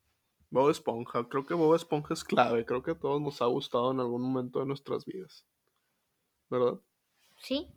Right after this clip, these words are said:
Speaker 1: ¿Y alguna otra? Yo he visto que ves Los Jóvenes Titanes.
Speaker 2: Sí, también me gustan mucho.
Speaker 1: ¿Cuál es tu joven titán favorito?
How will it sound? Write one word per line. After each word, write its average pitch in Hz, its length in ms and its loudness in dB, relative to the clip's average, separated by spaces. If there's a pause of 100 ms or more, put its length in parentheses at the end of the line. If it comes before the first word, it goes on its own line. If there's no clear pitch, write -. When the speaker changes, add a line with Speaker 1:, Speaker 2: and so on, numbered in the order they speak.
(1040)
Speaker 1:
¿Y 131 60 0
alguna 139 360 2
otra? 156 260 2
Yo 190 100 2
he 185 60 6
visto 254 280 -2
que - 120 2
ves 147 260 6
Los 156 140 -2
Jóvenes 139 400 0
Titanes. 180 680 -10 (420)
Speaker 2:
Sí, 294 260 0
también 240 340 4
me 247 140 4
gustan 226 480 0
mucho. 220 400 -6 (400)
Speaker 1:
¿Cuál 131 200 2
es 143 160 0
tu 156 80 -2
joven 139 380 2
titán 127 320 -4
favorito? 123 580 2